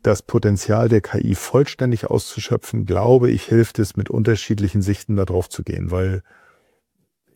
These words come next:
ich, ich wüsste nicht, wie ich, also wir beide wüssten vielleicht nicht, wie wir eine Diskussion um die, weil hier gerade eins steht, um die Neukonstruktion eines Klaviers mit der K I wirklich anfangen sollten.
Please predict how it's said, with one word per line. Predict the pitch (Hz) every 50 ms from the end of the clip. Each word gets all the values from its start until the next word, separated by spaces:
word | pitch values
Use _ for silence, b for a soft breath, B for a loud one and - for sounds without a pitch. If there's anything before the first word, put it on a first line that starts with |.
| - -
ich, | 95 85 - - - -
ich | - - - 120
wüsste | 127 - - - 123 110
nicht, | 107 107 98 - - 107
wie | 104 107 104
ich, | 104 98 - - - - - _ _ _ _ _ _ _ _ _ _ _ _ _ _ _ -
also | - 98 95 85
wir | 92 113 120 113
beide | 117 113 110 113 101
wüssten | 117 113 - - 120 104
vielleicht | - - 104 101 101 101 95 - -
nicht, | 107 113 110 - -
wie | 104 101 101 98
wir | 107 107 101 110 -
eine | - 101 101 104
Diskussion | 95 101 92 - - 101 95 87 95 98 101 107 107 110
um | 107 - - 98 87
die, | 95 98 95 98 98 98 92
weil | 92 92 87
hier | 92 95
gerade | 98 98 98 101 107
eins | 101 98 92 -
steht, | - - 104 104 107 104 -
um | - - 101
die | 92 95
Neukonstruktion | 95 95 98 101 - - 107 98 - - 104 92 - - 98 95 95 104
eines | - - 95 92 - -
Klaviers | - - 101 87 90 92 101 101 90 - -
mit | - - 90
der | 87
K | - - 87
I | - - 101 90
wirklich | 92 90 - 90 - 85
anfangen | - 95 - - 87 87 82
sollten. | 82 - - 95 - - 110